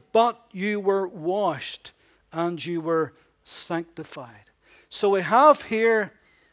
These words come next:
talking about the blood, the cleansing, and the washing. These is all symbolic.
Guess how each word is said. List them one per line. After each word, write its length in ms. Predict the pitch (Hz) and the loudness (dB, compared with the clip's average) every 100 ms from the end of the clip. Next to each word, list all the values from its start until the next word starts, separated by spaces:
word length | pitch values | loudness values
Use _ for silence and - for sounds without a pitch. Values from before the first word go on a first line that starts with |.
| _ _ _ _ | _ _ _ _
talking 460 | - 220 226 220 202 | 2 2 2 -6 -2
about 400 | 185 190 190 - _ _ | 0 0 -2 -12 _ _
the 100 | 156 | -6
blood, 560 | 135 170 233 247 190 - - | -2 4 6 4 0 -14 -20
the 100 | 147 | -14
cleansing, 680 | - 202 220 - 226 220 - _ _ - | -4 -2 0 0 -2 -2 -10 _ _ -6
and 160 | 160 | -4
the 100 | 170 | -2
washing. 720 | 160 185 240 214 214 156 98 _ _ _ _ _ _ _ _ _ _ _ _ _ _ _ _ _ _ _ _ _ _ _ _ _ _ _ _ _ _ _ _ _ _ _ _ | 0 2 2 2 -2 -4 -10 _ _ _ _ _ _ _ _ _ _ _ _ _ _ _ _ _ _ _ _ _ _ _ _ _ _ _ _ _ _ _ _ _ _ _ _
These 220 | 160 170 | -10 -10
is 140 | 165 160 | -10 -6
all 140 | 160 | -6
symbolic. 760 | 156 - 147 135 147 147 120 | -8 -10 -12 -12 -12 -12 -14